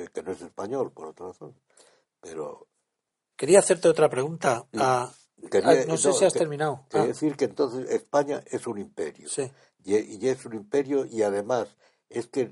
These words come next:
Speaker 1: no, no es un estado porque los imperios estatales son distintos, son, hay colonias.
Speaker 2: Ujú.
Speaker 1: Y en América y en las provincias y en las posesiones españolas jamás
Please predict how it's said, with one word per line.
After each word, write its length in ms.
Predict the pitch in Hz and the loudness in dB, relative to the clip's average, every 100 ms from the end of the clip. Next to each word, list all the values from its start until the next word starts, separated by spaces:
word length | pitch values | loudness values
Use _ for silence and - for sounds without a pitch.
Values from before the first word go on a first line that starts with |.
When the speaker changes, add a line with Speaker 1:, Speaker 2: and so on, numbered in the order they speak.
| - | -8
Speaker 1:
no, 340 | 113 107 131 131 _ _ | -14 -4 -4 -4 _ _
no 180 | 123 139 | -4 -4
es 140 | 135 | -4
un 100 | 131 | -6
estado 600 | 131 - 117 113 113 113 _ _ _ _ _ _ _ _ | -8 -4 -2 2 0 -2 _ _ _ _ _ _ _ _
porque 380 | 107 110 - 101 | 2 2 2 -4
los 280 | 101 98 | -4 -6
imperios 640 | 98 - 147 143 120 98 131 | -10 -4 -2 0 -2 -6 -10
estatales 640 | 127 110 95 113 113 104 | -10 -10 -4 -2 -2 -6
son 220 | - 110 | -6 -6
distintos, 640 | 104 98 - 135 - - - | -6 -14 -12 -14 -14 -20 -14
son, 180 | 120 123 - | -14 -12 -4
hay 220 | 117 131 | -2 -2
colonias. 560 | 117 107 110 85 - - _ _ _ _ _ _ _ 123 | -2 2 0 0 -16 -20 _ _ _ _ _ _ _ -20
Speaker 2:
Ujú. 320 | 113 127 165 _ | -18 -18 -20 _
Speaker 1:
Y 160 | - 101 | -2 -2
en 120 | 98 | 0
América 520 | 101 139 147 113 104 | 0 2 2 0 -2
y 60 | 98 | -2
en 100 | 92 | -4
las 100 | 90 | -8
provincias 560 | - 90 131 131 104 98 | -10 -8 -8 -8 -8 -8
y 60 | |
en 100 | 92 | -10
las 100 | 85 - | -12 -14
posesiones 420 | 87 113 135 139 | -16 -12 -10 -10
españolas 440 | 127 113 127 127 | -8 -6 -2 -2
jamás 560 | - - 107 104 147 | -4 -4 -4 -2 -2